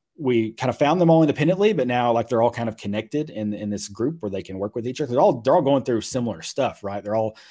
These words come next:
starting these clubs. They have similar issues, you know, even everything down to not just technology, but logistical issues of, like, well, do you meet after school? Do you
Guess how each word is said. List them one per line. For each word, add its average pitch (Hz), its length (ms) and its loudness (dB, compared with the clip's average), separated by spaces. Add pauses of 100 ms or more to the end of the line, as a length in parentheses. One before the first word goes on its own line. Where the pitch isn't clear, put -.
starting 135 380 0
these 131 140 -2
clubs. 123 420 -2
They 98 100 -6
have 104 140 -8
similar 127 260 -4
issues, 117 500 -4
you 104 60 -8
know, 101 240 -6 (520)
even 214 220 -4
everything 160 320 2
down 135 240 0
to 123 100 -4
not 135 160 -4
just 131 140 -8
technology, 120 460 -4
but 104 160 -12
logistical 110 560 -6
issues 92 340 -12
of, 92 60 -14
like, 90 260 -10
well, 95 100 -18
do 104 120 -8
you 107 60 -2
meet 101 140 -4
after 127 240 -4
school? 160 300 0
Do 117 120 -6
you 95 60 -8